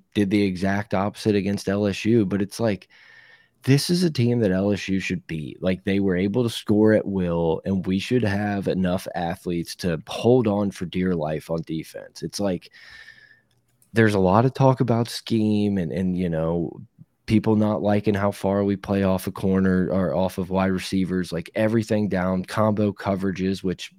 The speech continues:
B K was a little miffed at, that someone asked him a combo coverage in his press conference. But, like,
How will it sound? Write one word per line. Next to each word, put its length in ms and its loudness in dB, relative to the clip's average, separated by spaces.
B 140 0
K 300 0
was 140 -2
a 60 -4
little 300 0
miffed 540 0
at, 320 -2
that 160 -4
someone 320 2
asked 280 0
him 100 0
a 60 0
combo 440 0
coverage 480 0
in 40 -2
his 120 -4
press 320 -4
conference. 480 -4
But, 160 -2
like, 260 -4